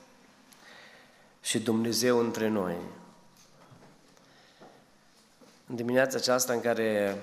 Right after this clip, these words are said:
cei trei copilași, David, Dominic și Levi,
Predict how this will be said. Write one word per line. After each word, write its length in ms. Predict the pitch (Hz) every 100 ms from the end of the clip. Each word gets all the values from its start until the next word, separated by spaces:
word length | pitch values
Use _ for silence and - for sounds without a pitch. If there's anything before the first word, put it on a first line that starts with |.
| -
cei 180 | - 107
trei 280 | - 120 120
copilași, 960 | 110 - 104 107 117 - - - - - - - - _ _ _ _ - - - - - -
David, 560 | 110 120 120 110 107 101 - - - - - - 120
Dominic 440 | 107 120 120 117 107
și 160 | -
Levi, 500 | 107 113 117 104 101